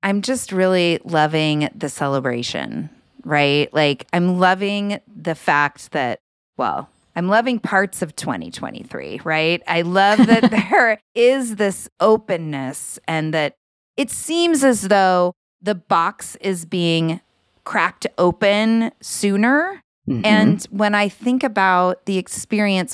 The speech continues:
Speaker 1: what I'm assuming, I'm guessing, the experience of living inside of a box that doesn't fit you, or I think about, like, wearing a jacket that's too small
Speaker 2: Mm-hmm.
Speaker 1: for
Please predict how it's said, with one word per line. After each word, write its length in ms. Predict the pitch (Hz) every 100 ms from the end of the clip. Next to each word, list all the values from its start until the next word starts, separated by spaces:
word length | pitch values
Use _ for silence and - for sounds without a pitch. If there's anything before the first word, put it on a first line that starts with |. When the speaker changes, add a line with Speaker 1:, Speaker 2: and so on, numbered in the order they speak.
| -
Speaker 1:
what 160 | 185
I'm 180 | 165 160
assuming, 720 | 151 - - 202 180 156 160
I'm 120 | 151
guessing, 560 | 151 160 160 - 156 147 - _ _
the 80 | 214
experience 600 | 190 - 226 226 240 233
of 140 | 180
living 340 | 180 185 190 185
inside 320 | 180 180 165
of 80 | 156
a 60 |
box 300 | 156 147 -
that 120 | 165
doesn't 320 | 156 151 160 -
fit 140 | -
you, 200 | 139 165
or 220 | 170 143 -
I 80 | 156
think 240 | - 170
about, 320 | 165 151 139
like, 220 | 156 151 156
wearing 420 | 156 147 156 160
a 100 | 151
jacket 380 | 147 120 - 196
that's 240 | 247 - -
too 160 | 254
small 480 | - 247 240 247 254 - _ _ _ _ _ 135
Speaker 2:
Mm-hmm. 240 | 117 147
Speaker 1:
for 320 | 233 208 180